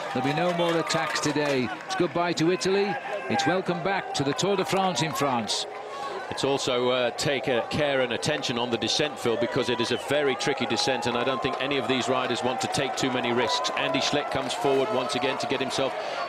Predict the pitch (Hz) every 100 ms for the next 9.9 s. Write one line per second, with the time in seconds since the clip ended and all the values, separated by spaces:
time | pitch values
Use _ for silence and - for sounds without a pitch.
0 | - - 214 - 170 175 156 - 170 -
1 | 165 170 - 139 135 165 151 139 143 143
2 | 139 127 156 143 139 135 - 139 - 143
3 | 165 180 165 151 - 135 - 135 - 110
4 | - 90 - 98 123 120 107 143 151 127
5 | 120 160 131 147 151 151 156 156 135 139
6 | 127 131 143 170 120 117 107 143 147 -
7 | 147 151 143 139 147 135 123 175 180 185
8 | 175 151 - 208 202 196 170 135 131 143
9 | 117 110 117 147 143 120 - 139 127